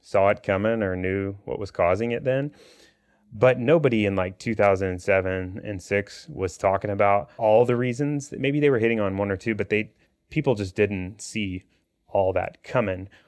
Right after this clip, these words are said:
Uh, it was, it was a shock, and some of those things were kind of flying under the radar. So at the end of the day, nobody really knows all the underlying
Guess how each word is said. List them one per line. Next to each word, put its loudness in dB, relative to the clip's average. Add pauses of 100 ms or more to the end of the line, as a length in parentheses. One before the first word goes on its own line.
(320)
Uh, -6
it -8
was, -10
it -10
was -8
a -6
shock, 0
and -6
some -4
of -2
those -2
things -4
were -6
kind -2
of -6
flying -2
under -6
the -6
radar. 0
So 2 (360)
at -6
the 0
end 2
of -2
the -2
day, 4 (120)
nobody 0
really 4
knows 0 (160)
all 6
the -2
underlying 0